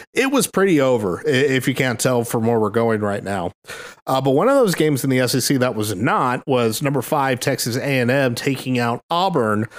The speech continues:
thirty-one to twenty in a game to where, uh, Auburn's r-, ref luck ran out. Uh, there was a, a crucial moment, and then everything seemed to fall apart afterwards, where, uh, there was a third down conversion,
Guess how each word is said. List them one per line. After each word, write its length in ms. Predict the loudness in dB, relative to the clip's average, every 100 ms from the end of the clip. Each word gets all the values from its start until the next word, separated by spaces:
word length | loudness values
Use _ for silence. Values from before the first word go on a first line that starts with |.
| -20 -20 _
thirty-one 500 | 2 4 4 2 0
to 60 | -2
twenty 480 | -2 0 0 0 -4 _ _ _ _ _ _ _ _ _
in 100 | -2
a 60 | 0
game 400 | 2 2 2 2
to 140 | 2
where, 420 | 2 2 2 0 0
uh, 40 |
Auburn's 840 | 0 0 2 2 2 0 0 -2 -8 _ _ -14
r-, 120 | -14 -8
ref 540 | -6 -2 0 0 0 0
luck 280 | 0 0 -2
ran 320 | -2 0 0
out. 380 | 0 0 -2 -8 -14 -16 -16 -12
Uh, 380 | -4 0 0 0
there 220 | 0 2
was 400 | 2 2 2 0
a, 180 | -2 -2 -2
a 60 |
crucial 500 | -4 -2 2 2 2
moment, 560 | 2 2 2 2 0 0
and 260 | 0 2 2
then 120 | 2
everything 380 | 0 0 0 0
seemed 220 | 0 0
to 60 |
fall 260 | 0 0 0
apart 320 | 0 0 0
afterwards, 720 | 0 -2 0 0 2 0 -2 0
where, 440 | 2 2 2 -2 -8 -14 -14 -4
uh, 260 | -2 0
there 140 | 2 2
was 220 | 2 2
a 160 | 2
third 260 | 2 0 2
down 280 | 0 0 -2
conversion, 720 | -2 0 0 2 2 0 -2